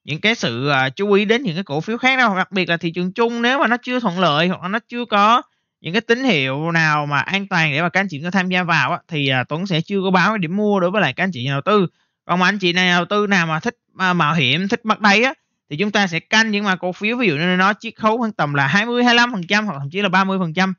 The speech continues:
thì là canh vô bắt được. Ví dụ nhịp này này, chẳng hạn như ở đây, ờ, nó đâu đó chiết khấu khoảng tầm là mười, mười bốn phần trăm rồi. Về lại quanh cái vùng đáy trước rồi thì ngày mai nó có giảm thêm một nhịp nữa. Về lại quanh vừa ngưỡng ở vùng là hai mươi, hai mươi chấm năm là có thể canh chúng ta bắt được.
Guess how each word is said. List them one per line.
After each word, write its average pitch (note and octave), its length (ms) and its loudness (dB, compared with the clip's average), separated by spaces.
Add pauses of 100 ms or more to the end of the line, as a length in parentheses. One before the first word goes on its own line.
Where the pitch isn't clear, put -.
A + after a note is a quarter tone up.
(280)
thì D#3+ 60 -6
là E3+ 140 2
canh F3 240 0
vô E3+ 80 0
bắt G3 160 0
được. E3 220 -4 (240)
Ví G3+ 60 -2
dụ D#3+ 80 0
nhịp D#3 220 2
này D3 220 2
này, C#3 140 -2 (380)
chẳng D3+ 120 -2
hạn C3+ 180 0
như D3+ 140 0
ở F3+ 80 2
đây, F3+ 280 2
ờ, D#3+ 380 2
nó E3 100 0
đâu E3 140 2
đó F3 180 0 (100)
chiết F#3+ 160 -10
khấu F3 140 0
khoảng E3 140 0
tầm D3+ 180 -4
là A#2+ 140 -2
mười, A#2 260 -8
mười B2 160 -8
bốn C#3+ 220 0
phần G#3 140 0
trăm E3 180 0
rồi. D3 120 -2 (340)
Về D#3+ 220 2
lại C#3+ 160 0
quanh G3+ 260 0
cái G#3 80 0
vùng E3 180 -2
đáy E3 200 0
trước A3+ 200 -4
rồi F#3 140 2 (100)
thì C#3 160 -8
ngày D#3 260 0
mai F3+ 200 2
nó G3 100 -2
có A3+ 120 -2 (100)
giảm D3 240 2
thêm A#3+ 120 0
một F#3 120 -6
nhịp E3 180 -2
nữa. C#3 200 -4 (400)
Về G3 180 2
lại E3 160 2 (100)
quanh A#3+ 340 0
vừa F3 320 2
ngưỡng F3 280 2
ở A3+ 100 2
vùng F3 240 0
là D#3 80 4
hai F#3 200 2
mươi, G#3+ 260 4
hai G3 120 4
mươi F#3+ 160 -2
chấm G#3+ 180 -6
năm G3 180 2
là E3+ 60 -6
có G3+ 120 -2
thể F3+ 140 2
canh F3+ 240 -2
chúng F3 140 -6
ta F3+ 80 0
bắt - 200 -6
được. D#3+ 220 -4